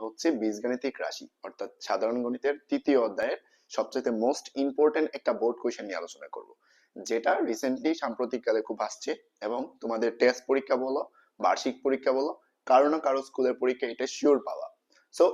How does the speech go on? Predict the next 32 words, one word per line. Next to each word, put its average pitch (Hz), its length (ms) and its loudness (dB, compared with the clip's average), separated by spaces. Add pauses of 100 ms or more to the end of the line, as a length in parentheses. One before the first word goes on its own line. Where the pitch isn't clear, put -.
এই 131 120 4
ম্যাথটা 135 280 2
কখনো 139 220 -2 (100)
স্কিপ - 200 -2 (100)
করবে 85 280 0
না, - 40 -14 (160)
ঠিক 156 200 0
আছে? 143 140 -6 (380)
এই 127 80 0
ম্যাথটা 135 280 2
অবশ্যই 135 280 0
তোমাদের 151 240 0 (340)
করতে 160 260 4
হবে। - 160 -14 (280)
তাহলে 131 200 0 (100)
চলো 151 220 6
আমরা 131 180 0
আর 120 120 -4
কথা 127 220 -6
না 131 100 -6
বাড়িয়ে 160 200 2 (120)
আমাদের 151 240 2 (460)
ক্লাসে 135 360 2 (180)
চলে 107 220 -2
আসি। - 140 -14 (500)
তো 120 120 2
আশা 147 180 4
করি 165 120 6 (100)
সবকিছু 151 320 2 (100)
ঠিকঠাক 156 360 2
শোনা 120 220 -2
যাচ্ছে, - 260 -8